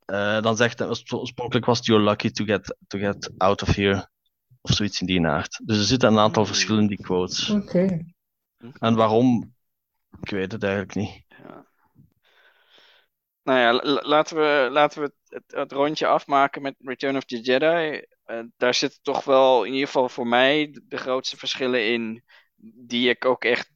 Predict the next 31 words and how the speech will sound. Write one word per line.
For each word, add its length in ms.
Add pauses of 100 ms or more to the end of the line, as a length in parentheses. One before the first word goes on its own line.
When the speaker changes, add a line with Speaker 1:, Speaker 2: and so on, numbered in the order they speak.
(140)
Speaker 2:
weet 480
dat 160
ze 100
erin 280
zaten. 360
Omdat, 240 (160)
eh, 280
op 120
de 80
een 80
of 100
andere 200
manier 520
de 100
scènes 580
die 160
ze 160
vervangen 520
hebben 500
in 140
de 80
film, 460 (600)
nou 160
ja, 100
waren 320
best 180
wel 240
groot. 560
Waren, 260
waren 480
vrij, 640